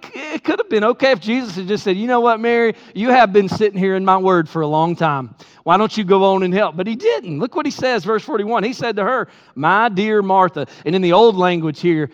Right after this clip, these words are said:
uh, he said her name twice, which was a, a way of saying endearment. "Martha, Martha."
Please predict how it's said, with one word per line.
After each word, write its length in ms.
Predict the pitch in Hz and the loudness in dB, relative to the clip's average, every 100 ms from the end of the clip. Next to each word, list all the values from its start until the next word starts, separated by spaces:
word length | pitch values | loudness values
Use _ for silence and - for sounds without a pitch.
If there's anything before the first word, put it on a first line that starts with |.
| _ | _
uh, 100 | 147 160 | -8 -4
he 140 | 175 | -2
said 180 | 180 196 | -2 0
her 100 | 180 | 0
name 220 | 165 156 | -2 -4
twice, 480 | 135 - 165 143 131 | -6 -2 0 2 0
which 180 | 160 143 | -6 -6
was 140 | 147 | -6
a, 100 | 143 143 | -6 -6
a 180 | 151 143 | -6 -4
way 200 | 156 160 | -2 -2
of 80 | 135 | -2
saying 280 | 156 147 143 | -4 -4 -4
endearment. 600 | 143 135 139 143 120 127 | -8 -6 -4 -4 -6 -10
"Martha, 680 | 127 143 170 180 175 175 175 | -6 -2 0 -2 -2 -4 -4
Martha." 600 | 147 127 117 - 107 | -6 -6 -10 -14 -18